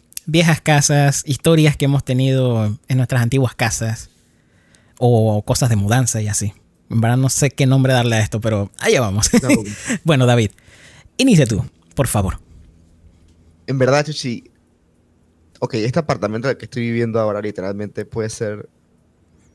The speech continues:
Speaker 2: el quinto lugar donde he vivido, creo.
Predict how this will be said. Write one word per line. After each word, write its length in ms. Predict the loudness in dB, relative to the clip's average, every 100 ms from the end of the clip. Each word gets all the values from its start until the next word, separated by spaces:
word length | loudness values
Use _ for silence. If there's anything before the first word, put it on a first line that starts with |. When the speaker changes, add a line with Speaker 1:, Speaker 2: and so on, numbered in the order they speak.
| _ _ _ _ _ -16
Speaker 2:
el 200 | -16 -10
quinto 320 | -8 -4 0
lugar 160 | 2 0
donde 160 | -2
he 20 |
vivido, 380 | -4 -6 -8 -10 _ _ _ _ _ _ _
creo. 360 | -6 -4 -4